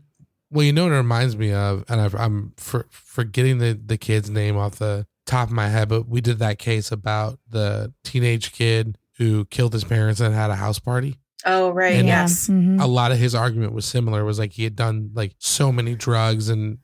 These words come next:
Speaker 1: you know, had this, like, crazy dependency. But it's like, just like you said, you still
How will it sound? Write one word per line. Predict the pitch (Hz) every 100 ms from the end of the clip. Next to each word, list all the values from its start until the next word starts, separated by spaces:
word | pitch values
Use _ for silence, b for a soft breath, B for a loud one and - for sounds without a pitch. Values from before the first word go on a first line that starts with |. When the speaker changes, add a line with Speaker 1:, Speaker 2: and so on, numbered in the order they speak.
| _
Speaker 1:
you | 127
know, | 107
had | 101 120 110
this, | 110 101
like, | 110
crazy | - 113 113 110
dependency. | 107 110 110 107 113
But | 107 113
it's | 104
like, | 123 110 104 _ _
just | 120 120
like | 113
you | 110
said, | 117
you | 123
still | 120 - 151 131 110